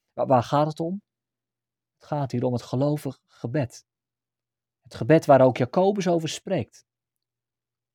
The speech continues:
Dat er een God is die geneest. Dat er een God is die niet wil dat mensen lijden onder de gevolgen van de zondeval. En daarom, als ik zo de discipelen zie gaan,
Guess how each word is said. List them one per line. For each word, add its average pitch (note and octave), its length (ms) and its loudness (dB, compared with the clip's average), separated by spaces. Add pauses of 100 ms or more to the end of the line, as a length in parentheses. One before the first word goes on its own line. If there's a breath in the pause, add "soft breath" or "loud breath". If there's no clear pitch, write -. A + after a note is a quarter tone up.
(240)
Dat A#2 160 -10
er B2 60 -6
een B2 120 -4
God D#3+ 260 -6
is C3 120 -6
die C3 120 -6
geneest. C#3 520 -8 (600)
Dat - 160 -10
er C3 60 0
een C3 140 -2
God G#3 280 -2
is C3 120 -4
die C#3+ 100 -2
niet C3 160 -2
wil D#3+ 220 4
dat B2 380 2 (560)
mensen C3+ 520 -6
lijden C3+ 380 0
onder A#2 420 0 (1300)
de - 80 -20
gevolgen D#3 500 -2
van C#3+ 140 -4
de C#3 80 -4
zondeval. A#2 680 -4 (1200)
En B2+ 120 -12
daarom, C3+ 440 0 (840)
als - 120 -20
ik - 60 -20
zo C#3 180 -2
de C3 100 -4
discipelen D3+ 460 -6
zie D#3 140 -6
gaan, G#2+ 420 -6